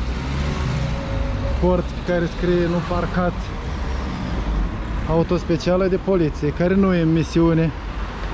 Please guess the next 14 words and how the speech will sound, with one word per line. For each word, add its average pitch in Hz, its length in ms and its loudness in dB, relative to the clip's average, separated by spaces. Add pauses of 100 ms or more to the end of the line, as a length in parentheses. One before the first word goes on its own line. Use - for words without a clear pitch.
(260)
nu 170 140 6
are 185 240 4
girofarul 170 680 2
pornit, 165 360 4 (160)
deci 175 320 4 (640)
staționează 180 720 4
ilegal. 190 640 4 (920)
Cincizeci 180 480 6
și 135 80 -2
doi, 202 380 6 (400)
șase, 190 380 2
douăzeci 185 420 6
și 139 80 -2
doi. 147 260 4